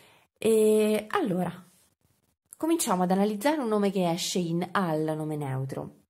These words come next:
quindi animal, animalis, che vuol dire animale, ed è animal, animalis, animali, animal, animal, animali.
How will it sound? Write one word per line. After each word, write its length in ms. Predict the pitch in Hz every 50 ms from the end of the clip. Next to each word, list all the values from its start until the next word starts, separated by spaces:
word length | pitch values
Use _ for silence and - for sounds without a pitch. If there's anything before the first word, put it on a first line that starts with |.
| _ - -
quindi 540 | - 170 143 139 135 135 - - - _ _ _ _ _ _ _
animal, 800 | - 196 185 165 160 160 165 170 185 208 240 269 285 311 311 302 -
animalis, 1000 | - 294 285 277 277 247 208 165 143 147 147 147 160 185 185 - - - - 262 262
che 80 | 277
vuol 220 | 247 240 214 190 185
dire 560 | 165 160 160 160 175 175 175 - - _ _ _
animale, 1120 | - 180 175 165 165 170 175 170 160 147 143 139 143 143 147 151 151 151 156 165 - _ _ _ _ _ _ _ - _ _ _
ed 200 | 254 240 180 -
è 200 | - - - - _ _ _ _ _
animal, 580 | - - 151 156 147 151 156 185 226 269 302 370 440 440 427 - _ _ _ _ _ _ _ _ _
animalis, 1000 | - 160 160 156 160 170 180 180 180 170 156 147 143 147 147 - - - - - 147 139 - _ _ _ _ _
animali, 960 | - - 165 165 165 165 165 160 156 147 143 147 156 190 233 330 403 - - _ _ _ _ _ _ _ _ _ _ _ _ - _ _ _ _ _ _ _ _
animal, 1000 | - 196 196 185 175 165 151 147 143 139 139 139 139 131 131 139 - - _ _ _ _ _ _ _
animal, 760 | - 202 240 277 302 320 330 330 330 330 330 330 339 339 349 - _ _ _ _ _
animali. 920 | - 202 196 190 185 175 160 143 143 143 143 139 143 135 139 - - _